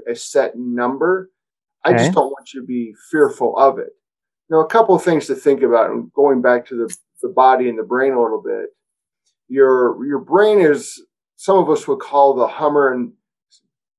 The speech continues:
Speaker 1: of the road. Unfortunately, that, some of us don't know what a Hummer is. That's old military
Speaker 2: Huh.
Speaker 1: type truck that ha-, had very low gas mileage. And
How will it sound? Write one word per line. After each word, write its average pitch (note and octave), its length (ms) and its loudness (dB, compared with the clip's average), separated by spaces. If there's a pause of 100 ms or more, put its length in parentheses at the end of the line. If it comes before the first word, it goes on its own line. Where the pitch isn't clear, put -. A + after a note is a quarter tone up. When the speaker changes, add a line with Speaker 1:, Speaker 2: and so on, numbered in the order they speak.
(120)
Speaker 1:
of C3 140 -2
the C3+ 100 0
road. C#3 320 6
Unfortunately, D3 580 2
that, C3+ 300 0
some F3+ 160 2
of D#3 60 -2
us D3 140 0
don't D3+ 200 2
know C#3+ 80 2
what C3 140 2
a - 40 -6
Hummer C#3 360 2
is. C3+ 120 0
That's B2 220 -6
old C3+ 300 2
military C3+ 640 2 (560)
Speaker 2:
Huh. D3 80 2
Speaker 1:
type C3+ 220 2 (300)
truck D3+ 520 0
that C3 280 4
ha-, - 380 -16
had C#3 240 -2
very D3 260 4
low C3 460 2
gas C3+ 340 0
mileage. C3 420 -2
And A#2 200 -14